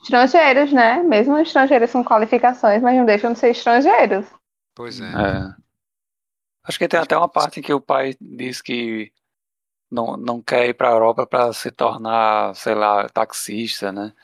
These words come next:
Speaker 1: É, isso, isso
Speaker 3: Sim.
Speaker 1: mesmo. É, exatamente.
Speaker 3: É. Ó, e a ma-, a mãe faxineira, sei lá, então eles preferem ficar ali.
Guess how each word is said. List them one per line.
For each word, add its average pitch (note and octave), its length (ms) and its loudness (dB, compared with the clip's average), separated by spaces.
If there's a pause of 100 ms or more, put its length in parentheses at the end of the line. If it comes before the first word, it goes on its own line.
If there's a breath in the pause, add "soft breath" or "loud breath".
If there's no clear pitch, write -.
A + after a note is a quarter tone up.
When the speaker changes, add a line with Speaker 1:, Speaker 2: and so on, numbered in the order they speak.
(280 soft breath)
Speaker 1:
É, G3+ 340 2 (400)
isso, A#3 220 -2 (120)
isso - 160 -6
Speaker 3:
Sim. B3+ 60 -4
Speaker 1:
mesmo. F#3+ 420 -6 (260)
É, F#3+ 120 -10
exatamente. F#3+ 580 -4
Speaker 3:
É. - 60 -20 (580)
Ó, A2+ 220 0
e A#2 100 -6
a A#2 100 0
ma-, B2 240 0
a A#2 40 -2
mãe B2+ 200 -4
faxineira, A#2 680 -2
sei A2 160 -4
lá, G#2 260 0
então A#2 680 -6
eles - 160 -20
preferem A2+ 460 -2
ficar - 340 -4
ali. A2 520 -4